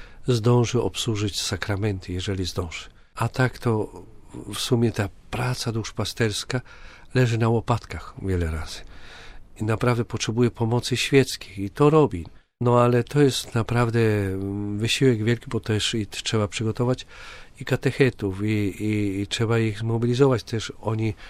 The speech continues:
pracują, żeby zarobić na własne życie. I to nie jest łatwe, ale przynosi duże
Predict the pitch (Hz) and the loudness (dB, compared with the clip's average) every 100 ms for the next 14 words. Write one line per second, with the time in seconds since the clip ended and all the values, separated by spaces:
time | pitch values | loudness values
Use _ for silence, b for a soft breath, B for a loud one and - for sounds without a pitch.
0 | B B - 127 117 - 113 110 110 - | B B -2 0 0 0 0 2 -2 -2
1 | 113 104 110 113 107 110 110 110 139 127 | -2 0 0 0 -2 -2 -2 -2 -2 0
2 | 160 143 - 98 B B B B B - | 0 -2 -2 -4 B B B B B -8
3 | 113 107 104 - 131 139 117 117 113 - | -2 -2 -2 -4 0 0 2 0 -2 -2
4 | 110 139 147 143 b b b - 214 233 | 0 2 2 0 b b b -4 4 4
5 | - 208 147 117 | 6 4 4 2